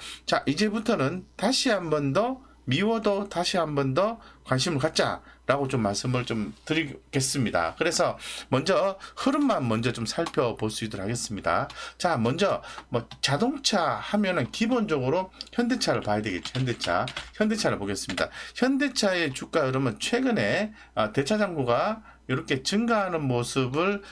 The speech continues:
연출해주고 있습니다마는, 어, 요, 그, 그리고 더불어서 최근에, 어, 현대차에 대해서도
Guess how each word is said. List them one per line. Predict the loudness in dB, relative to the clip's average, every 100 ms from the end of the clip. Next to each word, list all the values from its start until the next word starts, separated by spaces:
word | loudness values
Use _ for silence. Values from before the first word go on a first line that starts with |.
| -4 -2
연출해주고 | 0 0 0 0 -2 0 0
있습니다마는, | -2 -4 0 2 2 2 2 0 -2 -8 -16 -4
어, | 0 2
요, | 0 -2 -10 _ _ _ -20 -6
그, | 0 0 0
그리고 | -2 0
더불어서 | 0 2 0 0 -2
최근에, | 0 0 2 2 0 -6 -18 -12 -2
어, | 2 2 2
현대차에 | 2 2 0 2 2 2
대해서도 | 2 0 -2 -2 -2 -2